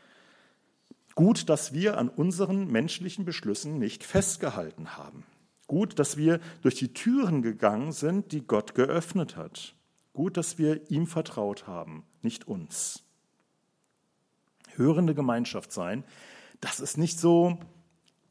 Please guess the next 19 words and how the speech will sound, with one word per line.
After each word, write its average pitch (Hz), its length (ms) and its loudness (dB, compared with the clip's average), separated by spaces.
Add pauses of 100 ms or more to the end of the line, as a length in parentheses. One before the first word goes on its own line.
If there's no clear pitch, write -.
(300)
easy 147 260 -4
peasy 180 580 -2
und 139 300 -2
ganz 131 240 2
klar 156 520 2
und 131 280 -2
weißt 135 300 0
du 131 60 -6
Bescheid 143 480 2
und, 123 340 0
ähm, 117 380 4
einmal 127 320 0
kurz, - 560 -2
äh, 123 180 -2
besprochen 120 540 -2
und 120 80 0
alles 117 320 -2
ist - 160 -8
geregelt. 123 640 -2